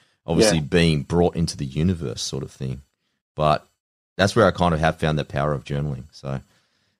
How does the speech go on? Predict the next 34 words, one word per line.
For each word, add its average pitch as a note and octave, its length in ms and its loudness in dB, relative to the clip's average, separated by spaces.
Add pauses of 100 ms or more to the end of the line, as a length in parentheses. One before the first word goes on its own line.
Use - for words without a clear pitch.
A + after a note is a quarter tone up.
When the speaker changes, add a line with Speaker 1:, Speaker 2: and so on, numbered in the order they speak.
(120)
Speaker 1:
definitely, G2 640 4
Speaker 2:
Yeah. D2+ 100 -2
Speaker 1:
I'm D#2+ 180 4
on E2+ 140 2
the E2+ 60 2
bandwagon E2 580 4
with D#2+ 140 0
your, D#2 320 2
with D#2 180 -4
your D#2+ 80 0
partner. D#2 480 -2 (1400)
Start D#2+ 380 0
jotting D#2+ 220 2
Speaker 2:
She, E2+ 100 4
Speaker 1:
some A#2+ 80 6
Speaker 2:
uh, A#2 40 4
Speaker 1:
stuff G#2 320 0
down, C2+ 240 -6
mate. C2+ 180 -10 (1500)
Speaker 2:
She, C#3 220 2
she, C3 200 2
re-, A#2+ 200 6
uh, A2 280 2
she - 180 0
showed B2 300 4
me B2+ 100 -2
once, G#2+ 480 0 (180)
uh, G#2 220 0
something A2 460 -2
she A2 180 0
wrote G#2+ 360 2
down, A2+ 280 2
and G2 340 -6 (1400)
ninety, A2+ 500 2